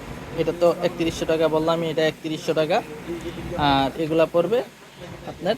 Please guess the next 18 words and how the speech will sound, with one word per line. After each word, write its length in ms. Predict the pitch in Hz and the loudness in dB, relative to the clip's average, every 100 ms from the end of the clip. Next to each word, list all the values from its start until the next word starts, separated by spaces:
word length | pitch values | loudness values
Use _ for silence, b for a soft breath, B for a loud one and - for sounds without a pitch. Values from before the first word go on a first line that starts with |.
| - | -2
তিন 100 | 202 185 | 2 4
হাজার 160 | 151 127 | 2 2
টাকা 160 | 139 123 | 2 2
করে। 140 | 123 123 - - - - - | -4 -8 -12 -10 -10 -12 -10
তিন 100 | 160 165 | -4 -2
হাজার 160 | 160 165 | -2 0
টাকার 200 | 170 170 160 | 2 2 2
ভিতরে 240 | - 214 240 | -4 -2 0
সারা 200 | 160 151 151 | 2 4 4
বাংলাদেশে 420 | 156 160 165 - 190 | 4 2 0 -2 -6
ফ্রি 160 | - 160 160 | -4 -4 -2
হোম 100 | 143 139 | -4 -2
ডেলিভারি, 360 | 135 135 131 - - - - - - - - | -2 -2 -2 -6 -10 -8 -8 -10 -10 -8 -6
আর 80 | 143 | -4
একত্রিশশো 380 | 147 165 160 175 165 | -4 -4 -4 0 0
টাকার 180 | 170 165 | 2 0
ভিতরে 240 | 165 175 233 240 | 0 -2 -2 -2
সারা 180 | 151 | -2